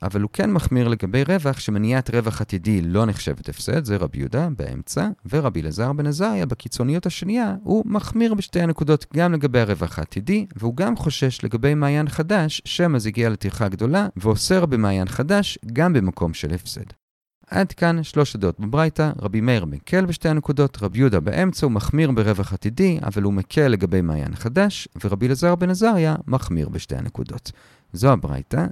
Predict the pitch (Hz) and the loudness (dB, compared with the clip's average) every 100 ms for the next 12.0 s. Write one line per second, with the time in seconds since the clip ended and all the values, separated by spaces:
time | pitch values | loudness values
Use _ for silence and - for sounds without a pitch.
0 | - - - - 180 120 - 165 147 196 | -6 -10 -6 -4 -2 -2 0 0 2 4
1 | 170 143 - 113 117 87 80 76 76 78 | 4 2 2 4 4 2 -2 -2 -2 -4
2 | - - 104 _ _ _ _ _ 143 175 | -8 -10 -12 _ _ _ _ _ -2 0
3 | 175 107 85 - 147 156 160 - 117 - | 0 0 -2 -2 -2 0 -2 -4 -4 -4
4 | - 202 175 147 143 127 110 101 160 143 | -2 0 2 2 0 -2 -2 -2 0 0
5 | 117 95 92 82 69 120 - - 202 - | 0 0 0 0 -2 -6 -8 -4 -2 -2
6 | 87 104 151 143 113 - 92 110 101 101 | -2 2 2 2 -2 -4 -2 -2 -2 -4
7 | 92 113 107 92 82 - 120 107 - 90 | -2 0 0 0 -2 0 0 2 -2 -2
8 | 87 110 101 90 - 73 71 - - 170 | 0 2 2 0 -2 -4 -4 -6 0 2
9 | 165 156 110 95 90 87 98 90 - 90 | 2 0 2 2 2 4 4 2 -2 -2
10 | 73 - 82 85 78 - - 104 85 - | -2 -2 -2 0 0 -4 -2 0 0 -2
11 | 82 87 - - 73 73 98 - 165 | 0 0 -4 -8 -6 -2 -4 -2 -2